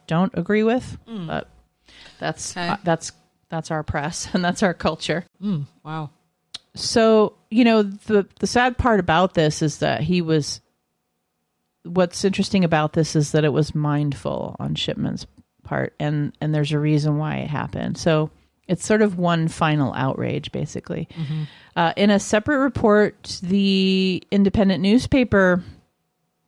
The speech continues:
Speaker 1: had a theory that he, quote unquote, timed his suicide so his wife could collect one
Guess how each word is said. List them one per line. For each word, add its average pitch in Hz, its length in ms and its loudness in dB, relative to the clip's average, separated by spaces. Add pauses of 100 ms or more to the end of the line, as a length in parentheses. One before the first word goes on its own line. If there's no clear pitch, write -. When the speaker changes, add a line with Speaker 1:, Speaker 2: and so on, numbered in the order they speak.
(120)
Speaker 1:
had 175 180 0
a 175 60 0
theory 226 420 0 (680)
that 175 220 2
he, 180 380 -2
quote 196 240 2
unquote, 180 400 2
timed 196 420 2
his 254 160 2
suicide 156 760 2
so 170 140 2
his 165 180 4
wife 185 680 -2 (140)
could 175 240 -2
collect - 640 -2 (960)
one 180 400 2